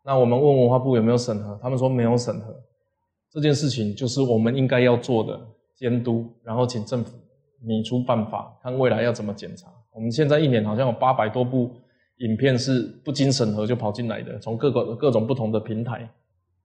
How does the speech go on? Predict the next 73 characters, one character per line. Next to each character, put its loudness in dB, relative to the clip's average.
那 -2
你 4
不 2
审 2
核， 2
你 2
怎 4
么 0
知 -2
道 6
那 6
些 2
有 -10
没 4
有 6
遵 2
守 -2
这 -4
个 4
台 2
湾 6
的 6
相 0
关 2
法 -2
令， -2
有 -2
没 2
有 4
在 4
里 6
面 2
散 2
播 6
共 0
产 -6
思 -12
想？ -14
我 -10
只 0
是 4
说 4
要 6
监 2
督， -6
我 -20
们 0
要 4
拟 4
一 2
个 4
办 0
法， -12
我 -20
根 -6
本 0
没 4
有 4
针 0
对 4
那 2
个 0
卡 -12
通， -10
那 -10
他 0
们 0
就 4
要 4
在 4
那 2
边 2
抹， 0